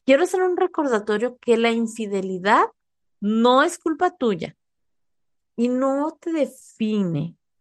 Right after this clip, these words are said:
tu valía como persona. El reconstruirte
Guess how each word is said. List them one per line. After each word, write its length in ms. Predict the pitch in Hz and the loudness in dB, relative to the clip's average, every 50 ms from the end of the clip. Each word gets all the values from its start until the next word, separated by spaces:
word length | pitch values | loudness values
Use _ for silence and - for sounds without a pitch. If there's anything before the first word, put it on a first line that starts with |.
| _ _ - | _ _ -2
tu 140 | 240 220 185 | 0 2 4
valía 600 | 190 170 165 170 175 190 202 214 226 262 294 294 | 4 2 2 0 -2 0 0 0 0 0 -2 -4
como 320 | - - 208 196 185 170 165 | -2 -2 0 0 -2 -4 -6
persona. 560 | 165 156 139 - - - - - - - _ _ _ _ _ _ _ _ _ _ _ _ _ _ _ _ _ _ _ _ - - - - _ - | -8 -10 -10 -10 -10 -10 -10 -10 -12 -18 _ _ _ _ _ _ _ _ _ _ _ _ _ _ _ _ _ _ _ _ -20 -20 -20 -18 _ 0
El 180 | 208 220 208 202 | 2 2 2 2
reconstruirte 1080 | 220 214 208 208 202 202 202 - - 208 208 208 226 240 254 277 277 - - 349 403 | 0 0 0 -2 -2 -2 -4 -2 0 2 4 4 4 4 4 2 0 0 0 0 0